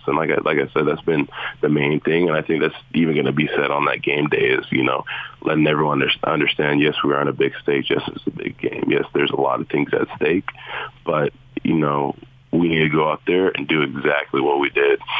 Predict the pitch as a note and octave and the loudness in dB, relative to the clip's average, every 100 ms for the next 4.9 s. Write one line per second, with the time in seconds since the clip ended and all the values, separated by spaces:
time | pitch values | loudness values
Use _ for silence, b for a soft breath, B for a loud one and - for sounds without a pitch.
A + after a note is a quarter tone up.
0 | B B - - D2 - D2 D2+ D#2 D#2+ | B B -8 -6 -4 -2 0 2 2 0
1 | F2 F#2+ F#2+ D#2 C#2+ C#2+ D2+ D2+ D2+ C2+ | 0 2 0 0 0 -2 -2 0 2 2
2 | C2+ D2 D2+ D2 D2 C#2 - C2+ - - | 0 0 0 0 0 0 0 -2 0 0
3 | C#2+ C#2+ - - - - - - - - | 0 -2 -8 -20 -20 -20 -20 -20 -20 -12
4 | - - D#2 C#2+ C2+ C2+ D2 D2+ | -2 0 0 0 0 2 2 2